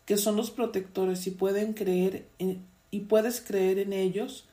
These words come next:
que el entorno es estable, etcétera, genera confianza en nosotros y en el mundo, lo cual es fundamental para crecer emocionalmente sanos. No tenemos que preocuparnos por de-,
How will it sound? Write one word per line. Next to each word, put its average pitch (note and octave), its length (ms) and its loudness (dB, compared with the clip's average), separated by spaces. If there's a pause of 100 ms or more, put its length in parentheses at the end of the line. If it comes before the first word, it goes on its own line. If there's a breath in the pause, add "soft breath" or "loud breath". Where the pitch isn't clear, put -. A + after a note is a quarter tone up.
(500 soft breath)
que G#3 100 4
el G3+ 100 6
entorno G#3 520 0
es G#3 160 -2
estable, G3+ 640 -2
etcétera, G3 800 -4
genera G#3 480 0
confianza F#3+ 640 -4
en F3+ 100 0
nosotros F#3+ 680 -4
y F3 140 0
en F3 100 -4
el E3+ 120 -2
mundo, F#3 420 -4 (400 loud breath)
lo F#3+ 180 2
cual G3+ 180 4
es G#3+ 120 0
fundamental F#3 840 -2
para F#3 300 -6
crecer F3+ 340 -4
emocionalmente F3+ 960 -4
sanos. E3+ 560 -10 (600 soft breath)
No G#3+ 160 0
tenemos A3 440 0
que G3+ 120 -2
preocuparnos F#3+ 800 -4
por F3+ 220 -4
de-, F3 200 -4